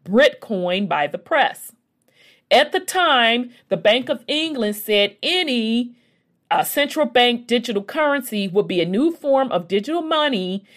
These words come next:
that could be used by both households and businesses. It would exist alongside cash and bank deposits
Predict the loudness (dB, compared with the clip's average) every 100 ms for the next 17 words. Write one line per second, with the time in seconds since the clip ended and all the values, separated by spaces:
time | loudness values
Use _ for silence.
0 | _ _ 2 4 4 0 -4 -2 -6 -2
1 | 0 2 2 2 2 4 2 2 2 2
2 | 2 0 0 -2 -6 -8 -4 -4 -4 -16
3 | -20 -20 -20 _ _ _ _ _ _ _
4 | _ _ _ _ _ -20 -20 -20 -4 2
5 | 4 4 0 2 2 2 2 2 2 2
6 | 0 2 2 0 2 4 4 2 -4 -6
7 | -2 -2 -2 -10 -6 0 2 0 -2 -8